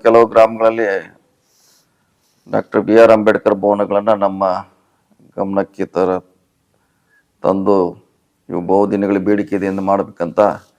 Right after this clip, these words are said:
ನಮಗೆ ಸಾಕಷ್ಟು ಮನವಿಗಳನ್ನು ಕೊಟ್ಟಿದ್ರು. ಆಧಾರದ ಮೇಲೆ ಹದಿನೇಳು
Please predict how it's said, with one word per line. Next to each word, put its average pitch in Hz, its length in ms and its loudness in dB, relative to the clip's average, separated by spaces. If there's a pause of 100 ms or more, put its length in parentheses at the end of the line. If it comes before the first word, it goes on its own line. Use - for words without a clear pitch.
(800)
ನಮಗೆ 95 320 -12
ಸಾಕಷ್ಟು 95 520 -6 (180)
ಮನವಿಗಳನ್ನು 95 480 -4
ಕೊಟ್ಟಿದ್ರು. 92 320 -2 (120)
ಆಧಾರದ 98 360 2
ಮೇಲೆ 113 180 4 (1300)
ಹದಿನೇಳು 113 580 6